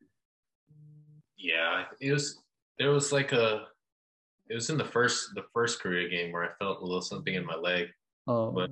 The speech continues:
Speaker 1: after the game, I, I was like, you know, maybe it's just, I'm just sore. You know, I haven't
Speaker 2: Mm-hmm.
Speaker 1: played it. It's my first game in a while. I'm probably just sore. Then I went on and went on and played.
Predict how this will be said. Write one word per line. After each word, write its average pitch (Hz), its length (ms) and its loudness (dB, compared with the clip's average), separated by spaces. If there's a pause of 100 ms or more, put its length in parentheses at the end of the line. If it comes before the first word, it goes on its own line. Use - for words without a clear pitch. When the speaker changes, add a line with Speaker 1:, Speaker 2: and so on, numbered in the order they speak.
(280)
Speaker 1:
after 104 200 0
the 101 140 -2
game, 107 300 0
I, 90 120 -2 (140)
I 90 140 0
was 85 100 -4
like, 85 160 -6 (560)
you 101 100 -14
know, 92 140 -4
maybe 101 240 -2
it's 98 100 0
just, - 300 -4
I'm 104 160 -2
just - 240 -2
sore. 98 400 -2
You 95 80 -12
know, 95 80 -2
I 95 80 0
haven't 95 160 -4
Speaker 2:
Mm-hmm. 135 80 -8
Speaker 1:
played 98 160 0
it. 90 200 -6 (140)
It's 95 200 -10
my 90 160 0
first 95 300 -4
game 95 300 -2
in 92 60 -6
a 90 100 -4
while. 90 360 -2 (440)
I'm - 60 -16 (280)
probably 90 260 0
just 90 260 -4
sore. 92 380 -2 (720)
Then 95 640 -2 (120)
I 95 60 -6
went 101 220 0
on 101 300 4
and 92 120 0
went 90 120 -4
on 90 180 -2
and 90 120 -8
played. 92 360 -2